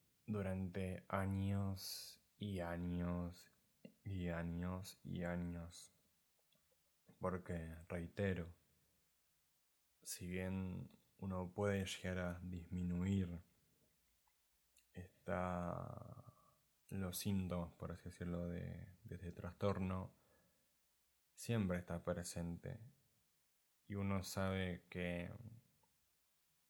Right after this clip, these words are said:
en determinados momentos pu-, puede estallar. Y cuando estalla, en especial si pasó de-, después de mucho tiempo de,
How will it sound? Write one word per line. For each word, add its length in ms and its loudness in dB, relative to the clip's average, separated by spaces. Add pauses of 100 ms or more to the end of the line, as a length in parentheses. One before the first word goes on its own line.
(160)
en 180 -2
determinados 840 0
momentos 540 -2 (220)
pu-, 120 -12 (920)
puede 280 -2
estallar. 580 -8 (720)
Y 80 0
cuando 280 0
estalla, 760 2 (800)
en 140 -2
especial 360 -4
si 120 -8
pasó 420 0
de-, 420 -4
después 520 -4
de 100 -2
mucho 420 -2
tiempo 520 0
de, 340 -4